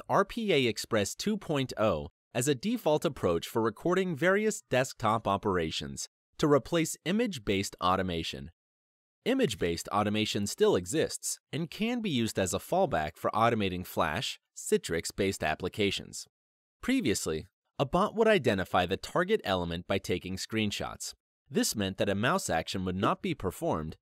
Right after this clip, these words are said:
in case the specified image was not found. With the Object Recorder, the bot locates U I elements by their unique identifier called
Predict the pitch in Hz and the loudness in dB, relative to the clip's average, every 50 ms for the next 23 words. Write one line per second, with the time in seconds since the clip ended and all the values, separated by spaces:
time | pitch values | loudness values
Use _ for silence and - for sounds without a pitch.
0 | _ - 147 175 - - 226 254 233 - - 143 - - - 143 143 - - - | _ -6 -4 -4 -2 -2 -4 -2 -2 -2 -2 -2 -2 0 0 0 -2 0 -2 -2
1 | - 117 110 107 156 139 104 85 85 - 110 120 107 92 92 85 82 73 - - | 0 2 2 2 2 0 -2 -2 -4 -2 0 0 0 0 -2 -4 -6 -6 -8 -4
2 | - 113 95 78 58 55 - - _ _ _ _ _ _ _ _ _ _ _ _ | -2 -2 -2 -2 -4 -8 -14 -18 _ _ _ _ _ _ _ _ _ _ _ _
3 | _ _ _ _ _ _ - 135 170 - - - 117 - - 131 202 220 196 156 | _ _ _ _ _ _ 0 0 0 0 0 -2 -2 0 2 2 2 2 2 0
4 | 104 - - 92 - - 87 78 73 78 95 107 _ _ - - 127 131 214 220 | -2 -2 -4 -10 -8 -4 -4 -2 -2 -2 -4 -6 _ _ -8 -6 0 4 4 4
5 | 240 - - 127 135 151 139 - - 95 87 85 - - 101 113 131 139 127 123 | 4 4 2 2 2 2 2 0 -2 -2 -2 -2 -4 -2 -2 0 2 2 4 2
6 | 117 - 92 92 90 82 78 76 78 80 - - 107 107 104 117 117 110 107 107 | 2 2 0 -2 -2 -2 -4 -6 -8 -8 -6 -2 -2 0 2 0 0 0 0 -2
7 | 104 120 175 196 - - - 113 113 107 113 107 98 90 - - 76 78 78 95 | 0 0 -4 -6 -8 -6 -4 -4 0 0 0 0 0 -2 -2 -2 -2 0 0 -2
8 | 110 - - 101 90 90 92 98 | -2 -2 0 0 2 2 0 -2